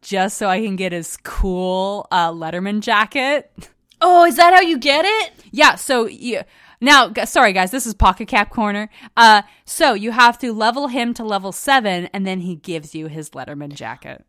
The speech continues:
Speaker 2: Oh my God. <laughs> I want it so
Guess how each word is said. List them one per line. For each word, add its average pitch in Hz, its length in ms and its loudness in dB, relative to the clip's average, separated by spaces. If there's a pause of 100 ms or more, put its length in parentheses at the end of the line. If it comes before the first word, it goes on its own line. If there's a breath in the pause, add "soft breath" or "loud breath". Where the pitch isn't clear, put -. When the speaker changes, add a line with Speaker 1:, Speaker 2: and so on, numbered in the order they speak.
(160)
Speaker 2:
Oh 339 240 6
my 294 220 -4
God. 269 1200 -2
<laughs> 988 240 -16 (1300 loud breath)
I 311 80 -2
want 285 320 -4
it - 140 -8
so 254 580 -6